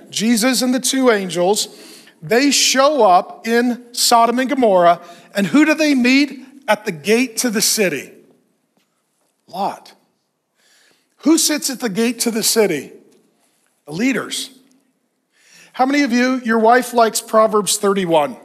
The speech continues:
You know the Pro-, I, I mean, you know the Proverbs thirty-one woman? You're like, "She make chicken wings?" No, you gotta read it. Proverbs thirty-one, it, it is a noble wife. So yes, I take that back. She does make chicken wings. So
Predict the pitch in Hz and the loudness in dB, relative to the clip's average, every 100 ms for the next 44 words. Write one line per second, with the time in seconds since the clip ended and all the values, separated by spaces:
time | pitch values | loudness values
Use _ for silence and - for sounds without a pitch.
0 | _ _ _ _ _ _ _ _ _ _ | _ _ _ _ _ _ _ _ _ _
1 | _ _ _ _ _ - 196 208 214 233 | _ _ _ _ _ -8 -4 -2 -2 -4
2 | 208 190 175 180 220 190 180 185 202 220 | -2 -2 -2 -6 -10 -8 -6 -4 0 2
3 | 226 233 240 - 262 254 262 269 311 285 | 4 2 2 -2 2 2 4 4 2 -2
4 | - - - - - - - _ _ _ | -8 -20 -20 -20 -20 -20 -20 _ _ _
5 | _ 143 - _ - - 214 233 - - | _ -20 -20 _ -12 -12 -12 -14 -12 -12
6 | 196 233 240 254 247 - 185 165 190 254 | -8 -4 -2 -2 -4 -6 -4 0 2 2
7 | 269 269 208 - 269 311 277 311 320 320 | 2 2 2 4 2 2 -2 2 2 4
8 | 240 240 262 - - - - - - 240 | 4 4 0 -8 -20 -20 -20 -20 -6 -4
9 | - 294 302 294 277 269 262 240 190 - | 0 0 2 0 4 4 4 2 2 0
10 | - 247 262 247 - 240 202 196 240 226 | -4 0 0 0 -4 -2 -2 -2 -2 0
11 | 196 135 - 240 254 240 247 247 208 180 | 0 -2 -2 0 2 2 -2 -4 -4 -4
12 | 151 - 269 240 | -4 2 2 2